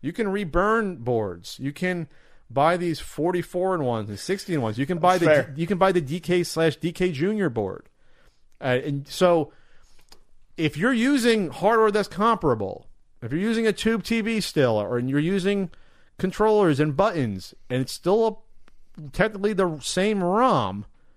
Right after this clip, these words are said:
Speaker 1: in an arcade machine, is that far off from the original arcade at that point? That's a question that has to be looked at. It's not maim.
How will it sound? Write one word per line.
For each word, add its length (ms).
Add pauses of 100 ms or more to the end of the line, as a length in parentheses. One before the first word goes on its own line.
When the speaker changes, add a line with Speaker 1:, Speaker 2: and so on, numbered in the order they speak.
(240)
Speaker 1:
in 100
an 60
arcade 360
machine, 460
is 240
that 200
far 280
off 140
from 120
the 80
original 320
arcade 500 (680)
at 120
that 220
point? 320 (1500)
That's 200
a 60
question 680
that 80
has 100
to 40
be 80
looked 260
at. 220
It's 140
not 240
maim. 420